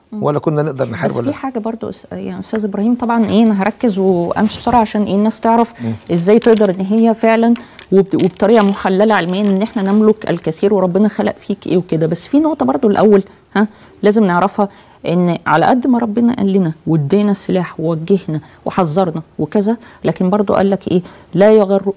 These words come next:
Speaker 1: لا يغرنكم بالله الغرور، الغرور". وقال لك إيه؟ آه، يعني ال-، المنهج الرباني إن ربنا لا ينصر الأمم المتهاونة حتى وإن كانت مؤمنة، وينصر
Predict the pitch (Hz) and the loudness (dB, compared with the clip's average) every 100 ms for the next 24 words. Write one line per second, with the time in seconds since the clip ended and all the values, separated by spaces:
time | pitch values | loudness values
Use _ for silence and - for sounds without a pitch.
0 | - 196 226 190 196 190 185 233 233 190 | 0 4 4 2 0 0 0 0 2 2
1 | 165 151 180 196 214 233 214 - 160 175 | 2 0 0 -2 0 0 0 -2 -2 2
2 | 196 202 - - - - - 190 214 208 | 4 2 0 -18 -20 -8 0 2 4 2
3 | - 190 - - - - - 160 160 156 | 0 0 0 -12 -20 -20 -2 0 2 2
4 | 170 170 - - 156 - 165 196 277 254 | 2 0 -4 -4 -4 0 4 6 6 6
5 | 190 180 156 165 175 185 220 _ _ _ | 2 0 -4 -2 -2 -2 -2 _ _ _
6 | - 175 165 165 226 185 151 - - 190 | -4 0 2 4 4 4 0 -10 0 4
7 | 254 277 254 233 190 226 226 185 156 _ | 6 6 4 2 2 4 4 4 -2 _
8 | 180 190 190 196 190 208 226 220 - 240 | 0 2 0 2 4 6 4 2 -2 0
9 | 208 165 180 190 180 - - 165 147 - | 2 2 0 0 0 -2 0 0 -2 -6
10 | _ _ _ _ - 214 262 269 - | _ _ _ _ 2 6 6 4 0